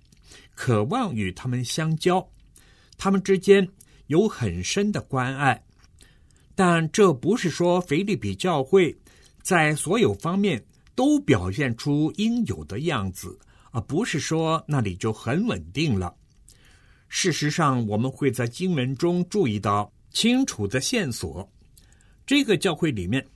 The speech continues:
有自私，有追求自己的利益，有些人从属灵稳定中跌倒了，变成了自负和骄傲，更关心自己的事，而不是他人的事。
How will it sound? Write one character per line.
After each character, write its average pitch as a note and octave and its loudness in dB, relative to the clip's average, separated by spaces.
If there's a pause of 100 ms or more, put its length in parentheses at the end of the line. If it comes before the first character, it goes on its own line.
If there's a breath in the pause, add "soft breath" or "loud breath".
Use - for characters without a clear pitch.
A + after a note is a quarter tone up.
(360 soft breath)
有 B2 4
自 C3+ -2
私， G3 6
有 A#2 2
追 B3 0
求 D3+ 0
自 E3+ -4
己 F#2+ -6
的 A2+ -4
利 D#3+ -2
益， A2+ -4 (520 soft breath)
有 C#3 4
些 G#3 4
人 C#3+ 0 (380 soft breath)
从 F#3 0
属 A2 -4
灵 F#3 2
稳 F2 -4
定 E3 -2
中 E3 -4
跌 G#3+ 0
倒 - -8
了， G2+ -2 (240 soft breath)
变 C#3 2
成 A#2 -4
了 C3 -2
自 C#3+ 0
负 D3 2
和 A#2 -4
骄 D#3 -2
傲， E3 0 (420 loud breath)
更 B3+ 2
关 D#3+ -2
心 E3+ -2
自 F#3+ -4
己 F#2 -8
的 F#2+ -8
事， G#2+ -4
而 B2+ 0
不 C#3+ -4
是 A2+ -6
他 G3 -4
人 G2 -4
的 G2+ -6
事。 - -6